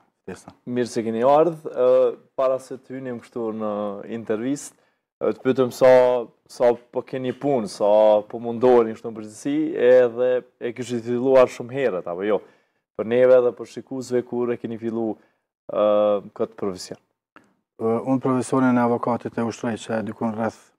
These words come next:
Speaker 1: shtatë vite, si
Speaker 2: Mhm.
Speaker 1: avokat, mirë po me këtë, me këtë zeje, me, me thonë,
Speaker 2: Mhm.
Speaker 1: ë, fatmirësisht jo marrë prej moshës shumë të re, prej fëminis, prej ndoshta bankave të shkollës, ë, mesme, pasi që, ë, fatmirësisht babi jam ka qenë avokat,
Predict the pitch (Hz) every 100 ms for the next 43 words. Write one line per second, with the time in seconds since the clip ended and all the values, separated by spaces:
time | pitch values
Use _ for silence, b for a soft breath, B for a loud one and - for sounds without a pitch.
0 | _ _ _ _ - 113 92 131 131 139
1 | 131 120 _ - 110 104 - 160 - _
2 | _ _ _ 127 117 123 117 120 123 -
3 | 123 123 120 120 120 - 104 - 127 117
4 | 117 117 117 113 120 117 110 101 110 113
5 | 110 - _ _ _ _ _ _ 120 -
6 | 110 - 120 120 117 120 110 127 120 120
7 | 101 113 123 - 110 - - 120 110 120
8 | 131 - _ _ _ - 120 - 113 139
9 | 139 - - _ _ 123 120 110 110 120
10 | 113 113 110 120 117 113 113 - 117 113
11 | - - 110 107 127 131 135 131 - _
12 | _ _ _ - 123 120 - 120 120 117
13 | - 117 117 113 110 123 123 117 120 110
14 | 123 117 123 113 107 113 113 107 104 -
15 | 131